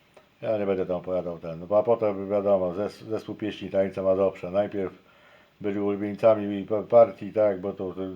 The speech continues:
to, te, te, też tam, no, selekcja była, musieli tam być tylko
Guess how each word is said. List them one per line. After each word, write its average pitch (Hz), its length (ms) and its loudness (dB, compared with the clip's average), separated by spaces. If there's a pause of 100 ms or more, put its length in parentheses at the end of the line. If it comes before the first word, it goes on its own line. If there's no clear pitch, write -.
(100)
to, 95 120 -8
te, 117 200 2
te, 110 240 2
też 107 280 0
tam, 90 240 -2
no, 90 280 -6 (140)
selekcja 107 440 0
była, 101 340 2
musieli 95 420 -6
tam 92 160 0
być 92 160 -10
tylko 95 320 -6